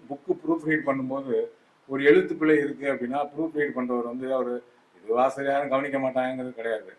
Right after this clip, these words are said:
அப்போ ஒரு, ஒரு நேர்மையான உண்மையான ப்ரூஃப் ரீடரா இருந்தா, "இது எனக்கு தெரியுது இல்ல" அப்படின்னு ஒரு கமிட்மெண்ட் வருது இல்ல.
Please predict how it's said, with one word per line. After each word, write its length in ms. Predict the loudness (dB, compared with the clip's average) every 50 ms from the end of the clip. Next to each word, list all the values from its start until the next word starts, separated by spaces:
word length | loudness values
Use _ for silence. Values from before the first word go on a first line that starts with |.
| _ _
அப்போ 220 | -20 -12 -6 -2 0
ஒரு, 400 | 0 0 0 -2 -4 -4 -6 -8 -12 -10 -8
ஒரு 180 | -8 -8 -4
நேர்மையான 640 | -2 0 0 0 0 -2 -6 -6 -6 -6 -6 -8 -8 -10 -14 _ _ _ _ _ _ _
உண்மையான 380 | -6 -6 -4 0 0 2 2 2
ப்ரூஃப் 320 | 0 0 0 0 0 0
ரீடரா 320 | 0 2 2 2 2 2 2
இருந்தா, 240 | 0 0 -2 -2
"இது 100 | -2 0
எனக்கு 400 | 0 0 0 0 -2 -2 -4 0
தெரியுது 220 | 0 2 2 2 2
இல்ல" 240 | 2 4 6 6 4
அப்படின்னு 260 | 4 2 -2 0 2
ஒரு 200 | 2 2 0 -2
கமிட்மெண்ட் 420 | -4 -6 -6 -8 -8 -12 -10 -8 -8
வருது 140 | -8 -8
இல்ல. 240 | -10 -8 -8 -8 -8